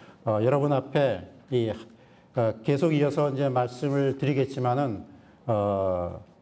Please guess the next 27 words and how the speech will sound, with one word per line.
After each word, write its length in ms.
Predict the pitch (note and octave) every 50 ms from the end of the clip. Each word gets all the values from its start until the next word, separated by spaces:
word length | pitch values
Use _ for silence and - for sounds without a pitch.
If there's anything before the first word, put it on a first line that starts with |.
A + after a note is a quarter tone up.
| _ _ -
한국학중앙연구원에서 1700 | - - - E3+ E3 D#3 D3+ D#3+ D#3 D3 D#3 - D3 C#3+ D3 D3+ D3+ C#3 C3 C3 B2+ B2+ C3 B2+ A#2+ B2+ A#2+ A#2+ B2+ B2 G2+ G#2+ A#2 B2+ -
아까 320 | - A#2 A#2 - C3 B2+
얘기한 380 | B2 A#2+ B2 A#2 B2+ A#2+ A#2+ A2+
대로 320 | A#2 A#2+ B2+ C#3 C#3+ C3+ - - - - - - - _
이런 560 | - B2+ C3+ C3+ C#3 C#3 C3+ - - - - - - - -
그 180 | B2+ A2+ G2+
국책 420 | - - D3+ C3 - - F3 D#3 D#3
사업에 360 | D#3+ - D3 C#3 C3+ C3+ C3
대해서 380 | B2+ B2+ B2 A#2+ - D3 A#2 G#2+
어떻게 460 | A#2+ B2 - - D3+ D#3 D#3+ D3 D3+
평가를 500 | D3+ - D#3+ D#3 D#3+ E3+ D3 D3 C#3 B2
하고 280 | C3 B2+ C3 A#2+ G2+
어떻게 480 | A2 B2+ - - D#3 D3 D3+ - D#3+ D#3
진행을 400 | D#3+ D3+ C#3 C3+ C#3 C#3 C3+ C3
하고 220 | A#2+ - C3+ C3+
있는지, 640 | C3+ B2 A#2+ B2 B2 A#2+ A2+ B2+ C#3+ C#3 B2 G#2 - - - - - - - -
어, 260 | - A2 G2+ G2+ G2 -
밝히는 800 | - B2+ B2+ B2+ - - C#3+ C#3+ C#3+ C3 A#2+ G#2+ - - - - - -
그 180 | - B2+ A#2+ A#2+
자리가 360 | - C3 A#2+ B2+ A#2 B2 A#2+
될 120 | A#2 G#2
것입니다. 540 | A2+ A2 G#2 - A2 G#2 G2 F#2+ F#2+ F2 F2 - - - - - - - -
어, 180 | A2 G#2+ G#2+ G#2
제 640 | G#2+ - D3 C#3+ D3 D3 D3 D3 C#3+ C#3+ C#3+ - - D3+
이따 240 | C3+ - - C3
발표는 560 | - C#3 C3+ B2+ - D3 C3+ C3+ C3 B2+ C3 B2
나중에 460 | A2 A2 A2 A#2 A#2+ C3+ C3 B2